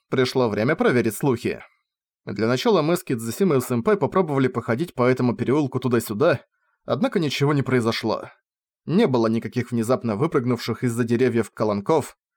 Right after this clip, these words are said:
хотя и выпрыгнувших извращенцев тоже не было. А ты никогда не задумывался, что «смешанный лес» звучит так же, как «лес органов»? Примечание переводчика. «Смешанный лес» — закибаяши —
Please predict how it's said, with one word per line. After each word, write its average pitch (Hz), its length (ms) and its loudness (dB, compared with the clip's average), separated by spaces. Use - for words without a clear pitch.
хотя 117 420 0
и 196 40 4
выпрыгнувших 165 640 -2
извращенцев 135 640 0
тоже 127 260 2
не 123 140 2
было. 90 340 -2
А 156 120 0
ты 151 140 0
никогда 143 360 0
не 277 100 2
задумывался, 160 640 2
что 123 460 0
«смешанный 127 520 0
лес» 190 340 0
звучит 220 480 0
так 135 200 0
же, 208 120 0
как 139 280 -4
«лес 131 360 2
органов»? 135 580 0
Примечание 131 480 0
переводчика. 135 680 -2
«Смешанный 147 520 -2
лес» — 180 200 2
закибаяши — 127 920 0